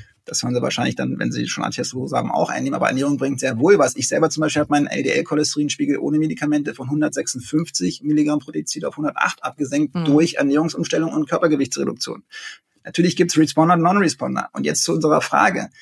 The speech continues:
Speaker 1: Es bringt eben dann am meisten, wenn ich vorher sehr hohe L-D-L-Cholesterinwert hatte,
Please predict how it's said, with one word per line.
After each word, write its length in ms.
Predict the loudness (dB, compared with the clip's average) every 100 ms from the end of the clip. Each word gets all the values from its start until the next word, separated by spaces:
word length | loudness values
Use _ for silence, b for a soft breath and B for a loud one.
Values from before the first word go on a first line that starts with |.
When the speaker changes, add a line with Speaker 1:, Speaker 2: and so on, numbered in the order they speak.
| B B B
Speaker 1:
Es 160 | -4
bringt 180 | -2 0
eben 200 | 2 2
dann 280 | 2 2 2
am 260 | 2 2 2
meisten, 640 | 0 0 0 -2 -4 -6 -8
wenn 220 | -6 -2
ich 140 | -2
vorher 340 | 2 6 6 6
sehr 240 | 4 4
hohe 300 | 4 4 4
L-D-L-Cholesterinwert 1160 | 4 4 4 0 0 0 0 2 2 4 2 2
hatte, 320 | -2 0 -4